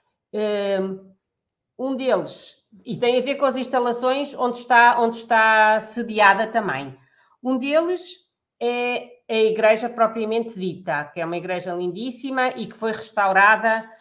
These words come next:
foi restaurada pelo arquiteto Luís Rebelo de Andrade. E nas suas instalações, eh, também funciona, eh, a Casa dos Vinte e quatro. Eh, vamos passando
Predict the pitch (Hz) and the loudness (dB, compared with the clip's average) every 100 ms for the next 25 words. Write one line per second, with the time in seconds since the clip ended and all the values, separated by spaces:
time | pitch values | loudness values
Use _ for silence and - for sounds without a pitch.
0 | - _ 214 226 220 - 185 208 226 220 | -20 _ -4 -4 -6 -2 0 2 0 -4
1 | 214 214 202 196 220 226 202 208 240 - | -8 -8 -8 -8 -4 -6 -6 -8 -10 -8
2 | 208 202 190 175 160 135 135 - _ _ | -6 -4 -4 -6 -6 -8 -8 -16 _ _
3 | - 269 302 302 294 277 269 262 262 254 | -8 -2 -2 -2 -4 -2 -4 -4 -4 -4
4 | 240 247 196 160 151 - _ _ _ 196 | -4 -4 -4 -4 -8 -12 _ _ _ -10
5 | 208 208 - - - 247 247 220 175 - | -6 -6 -8 -10 -4 0 0 -2 -4 -8
6 | - 247 240 - 247 254 262 262 - - | -10 -8 -8 -6 -2 0 0 0 -4 -4
7 | 220 220 220 226 240 233 233 226 214 226 | 0 2 2 0 4 4 2 -6 -8 -8
8 | 214 - - 139 127 _ - _ _ _ | -10 -12 -8 -8 -8 _ -20 _ _ _
9 | _ _ _ _ 214 - 208 202 220 254 | _ _ _ _ -20 -14 -12 -8 -8 -8
10 | - 233 226 214 196 196 285 320 | -10 -14 -8 -6 -6 -8 -14 -16